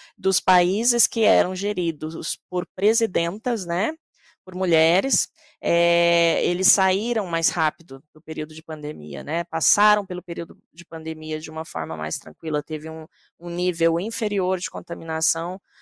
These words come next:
eh, colocando um exemplo, né, mais presente, se eu não me engano, a, a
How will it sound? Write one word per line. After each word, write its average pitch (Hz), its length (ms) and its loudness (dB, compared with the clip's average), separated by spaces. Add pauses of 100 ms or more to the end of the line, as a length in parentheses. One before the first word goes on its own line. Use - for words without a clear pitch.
(140)
eh, 151 420 0
colocando 165 460 -4
um 175 60 -2
exemplo, 160 920 -4
né, 156 520 0
mais 156 260 -4
presente, 156 500 -4
se - 100 -2
eu 165 60 -6
não 165 80 -8
me 165 60 -8
engano, 160 260 0
a, 165 640 4
a 156 40 0